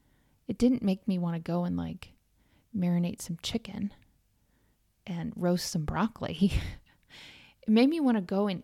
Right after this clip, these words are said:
eat the whole bag of chips and the whole bag of the chocolate chips and really, like, make sure that that butt print of mine was in that couch for good, right? Like, I can remember <laughs> when my, when my oldest kids were little,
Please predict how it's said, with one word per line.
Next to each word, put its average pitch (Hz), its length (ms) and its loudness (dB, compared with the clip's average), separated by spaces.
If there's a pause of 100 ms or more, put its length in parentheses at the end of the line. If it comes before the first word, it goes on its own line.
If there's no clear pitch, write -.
eat 226 260 0 (1040)
the 170 60 -10
whole 214 280 -6
bag 175 240 -4
of 165 100 -10
chips - 540 -14 (180)
and 180 100 -2
the 185 60 0
whole 214 200 2
bag 220 180 0
of 180 80 -4
the 170 80 -8
chocolate - 460 -4
chips - 580 -12 (640)
and 196 300 0
really, 247 400 4
like, 170 480 -6 (160)
make 202 180 -6
sure 165 560 -2 (400)
that 165 320 0 (640)
that - 280 -4 (400)
butt - 240 0
print - 360 -6
of 160 100 -4
mine 160 380 -2
was 165 220 2
in 170 140 2
that 156 200 -2
couch - 340 -6
for 156 180 -6
good, 151 320 -8
right? 151 320 -8
Like, - 220 -8
I - 120 -10
can 190 200 0
remember 180 380 2 (120)
<laughs> - 100 -10
when 226 100 2
my, 214 140 4 (220)
when 226 160 2
my 220 140 0
oldest 208 320 -4
kids 214 240 -2
were 196 100 -2
little, 180 360 -2